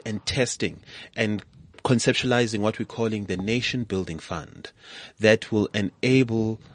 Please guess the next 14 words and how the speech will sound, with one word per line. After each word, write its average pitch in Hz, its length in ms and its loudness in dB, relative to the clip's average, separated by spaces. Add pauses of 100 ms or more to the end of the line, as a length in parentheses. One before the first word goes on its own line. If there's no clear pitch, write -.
(460)
us - 600 0 (200)
as 98 360 -2
black 117 300 0
people 127 240 -6
to 113 120 -8 (120)
create - 580 2
a 131 60 0
nation 123 340 2
building 95 380 -4
fund 156 500 -6 (600)
that 110 380 4
will 107 220 -2
then 104 360 -4 (220)
take - 600 0